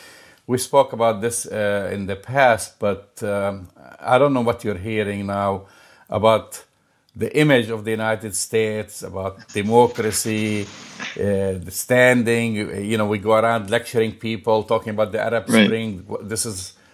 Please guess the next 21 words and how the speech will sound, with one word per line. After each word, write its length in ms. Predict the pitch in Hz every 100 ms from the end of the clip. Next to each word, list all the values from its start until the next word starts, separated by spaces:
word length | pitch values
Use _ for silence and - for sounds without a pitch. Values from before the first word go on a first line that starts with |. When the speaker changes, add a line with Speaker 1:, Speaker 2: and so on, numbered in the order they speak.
| _
Speaker 1:
what 320 | - 110 104
people 200 | 135 113
should 260 | - 120 92
do 180 | 113 113
and 140 | 107
they 100 | 101
should 220 | 92 113 98
not 260 | 107 95
do. 220 | 104 117
And 140 | 98 104
then, 300 | 110 107 107 _ _ _ _ _ _ - -
uh, 220 | 113 110
yesterday, 800 | 110 151 190 - 123 101 98 104
and 280 | 90 104 98
a 40 | -
country 380 | - 117 117 107
you're 120 | 104
very 280 | 98 110 107
familiar 560 | 107 98 110 104 101
with, 480 | 95 95 110 - _
Turkey, 640 | 120 117 92 - 95 127